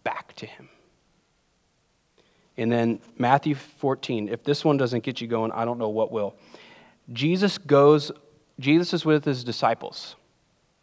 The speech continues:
and he goes up upon the mountain to pray. And he tells his disciples before he goes, "Take a boat and go to the other side. I'll meet you there." Now, he's going up where?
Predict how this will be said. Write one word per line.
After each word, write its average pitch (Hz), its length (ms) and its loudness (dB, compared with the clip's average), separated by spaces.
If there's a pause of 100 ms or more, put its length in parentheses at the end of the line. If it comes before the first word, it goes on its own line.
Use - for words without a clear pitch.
(240)
and 120 100 -8
he 113 60 -4
goes 139 320 4
up 135 320 6
upon 123 400 -2
the 113 60 -4
mountain 110 340 0 (160)
to - 80 -14
pray. - 320 -8 (1000)
And 123 80 -6
he 120 80 -4
tells 147 240 4
his 143 140 -4
disciples 135 400 4
before 113 240 -6
he 110 60 -4
goes, 113 560 -2 (2500)
"Take 160 200 -2
a 156 40 -6
boat 135 300 2 (340)
and 127 140 -4
go 127 120 0
to 123 80 -4
the 120 140 -4
other 117 180 -2
side. 110 240 -2
I'll 104 60 -2
meet 104 240 -8
you 104 80 -14
there." - 180 -12 (2000)
Now, 131 140 -2
he's - 320 -12
going 170 260 4
up 139 200 0
where? 98 280 -2